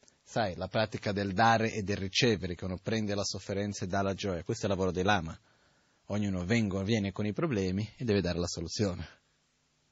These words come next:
Per dire, di problemi ne ho abbastanza da questo punto di vista, di cose, eccetera, eccetera. Però se uno si guarda solo su queste cose,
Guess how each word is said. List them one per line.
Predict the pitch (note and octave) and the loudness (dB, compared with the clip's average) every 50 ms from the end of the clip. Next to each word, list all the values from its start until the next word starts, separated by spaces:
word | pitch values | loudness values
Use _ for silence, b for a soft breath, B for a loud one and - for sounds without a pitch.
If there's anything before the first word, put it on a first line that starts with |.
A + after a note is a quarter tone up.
| _ _ _ _ _ _ _ _ _ _ - | _ _ _ _ _ _ _ _ _ _ -8
Per | F2 F2 | -6 -4
dire, | E2 E2+ D#2+ F2+ | -4 -4 -4 -4
di | E2+ F2+ | -4 -4
problemi | - - F#2 F2 G#2+ A#2 A2+ G#2+ | -4 -4 -2 0 2 2 2 2
ne | F#2 F2+ F#2+ | 0 0 0
ho | G2 | 0
abbastanza | F#2 D#2+ F2 - - - G#2+ G#2+ A2 G#2 F#2+ - F#2+ | 0 -2 -4 -6 -4 0 2 2 2 2 0 -2 -4
da | F2+ F2 | -6 -6
questo | - F#2 F2 - F2+ | -4 -6 -8 -8 -8
punto | - - D#2+ E2+ F#2+ F2+ | -10 -10 -10 -8 -8 -6
di | E2+ | -4
vista, | F2+ F2 D#2+ - F#2 | -4 -4 -4 -4 -6
di | F2 E2 - | -6 -8 -8
cose, | - F#2+ G2+ G#2 F#2+ F2 F#2 | -6 -4 -2 -2 -2 -4 -6
eccetera, | - - F2 - F#2 F2+ | -10 -12 -12 -12 -10 -10
eccetera. | F2+ - - G#2 F#2+ - A2+ A2 | -10 -8 -8 -10 -8 -10 -10 -6
Però | - F3 E3 - b b b b b b b b b b | -4 -4 -4 -4 b b b b b b b b b b
se | - - - C3+ | -4 2 4 6
uno | D#3 F3+ F3 | 8 8 6
si | D3 - C3 | 6 4 2
guarda | - - A#2 G#2+ G2 F#2 F#2+ | 4 6 6 6 6 4 0
solo | - - - - C#3+ C3+ A#2+ G#2+ | -2 0 4 8 8 8 8 6
su | - - - G#2+ | 4 0 -4 -4
queste | - G#2+ G2 - - G2 | -2 -2 -2 -2 -4 -6
cose, | - - - G#2 F2+ A#2+ A2 G2 F#2+ F#2+ - | -2 0 0 2 2 0 -2 -2 -4 -6 -8